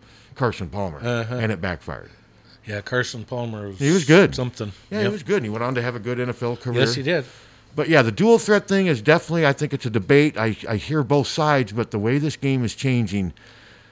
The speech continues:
Speaker 1: it's just harder and harder on offenses to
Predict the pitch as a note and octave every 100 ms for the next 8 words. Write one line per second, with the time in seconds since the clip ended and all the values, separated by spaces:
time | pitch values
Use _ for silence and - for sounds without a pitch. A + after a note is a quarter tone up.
0 | _ _ B2+ B2+ - D3+ - - A#2+ C3
1 | C3+ C3 A2+ F#2+ E2+ A#2+ A2+ A2 G#2 G#2
2 | G2+ A2+ G2 - F2+ - - G2+ F2+